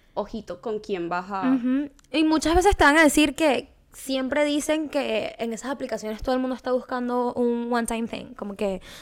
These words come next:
Speaker 2: una noche, un
Speaker 1: Para
Speaker 2: hookup.
Speaker 1: nada.
Speaker 2: No
Speaker 1: Para
Speaker 2: necesariamente,
Speaker 1: nada.
Speaker 2: no necesariamente.
Speaker 1: Yo me acuerdo, eh, varia-, en varias oportunidades era literalmente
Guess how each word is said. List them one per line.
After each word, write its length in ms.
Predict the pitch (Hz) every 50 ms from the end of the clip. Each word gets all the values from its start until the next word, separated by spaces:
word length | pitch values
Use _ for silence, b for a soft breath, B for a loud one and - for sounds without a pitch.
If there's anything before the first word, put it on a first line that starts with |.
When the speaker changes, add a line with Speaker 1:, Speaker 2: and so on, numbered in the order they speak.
| B B
Speaker 2:
una 220 | - 214 208 208
noche, 580 | 233 247 262 254 247 - - 254 247 240 240 -
un 240 | - 220 214 214 220
Speaker 1:
Para 160 | 214 214 240
Speaker 2:
hookup. 180 | 208 196 254 254
Speaker 1:
nada. 260 | 196 190 185 180 180 196 -
Speaker 2:
No 120 | - 226 214
Speaker 1:
Para 100 | 196 196
Speaker 2:
necesariamente, 480 | 208 269 262 214 214 202 202 202 214
Speaker 1:
nada. 280 | 208 202 190 185 185 185
Speaker 2:
no 360 | 202 208 214 214 208 208 208 214
necesariamente. 600 | 233 233 - 226 220 214 202 196 196 190 185 220
Speaker 1:
Yo 60 | 240
me 80 | 233 220
acuerdo, 580 | 208 - 285 269 247 214 202 202 196 202 - - _ _ _
eh, 600 | 226 220 214 208 208 202 202 202 202 196 190 190 B B B B B B B _ _ _ _ _
varia-, 420 | 226 220 226 220 214 208 220 214 -
en 160 | 226 226 214
varias 260 | 202 196 202 214 220 - -
oportunidades 840 | 262 220 226 220 208 214 202 196 196 202 208 233 277 294 - - _
era 160 | - 208 202
literalmente 720 | 208 240 226 220 196 190 190 202 214 226 247 - 302 330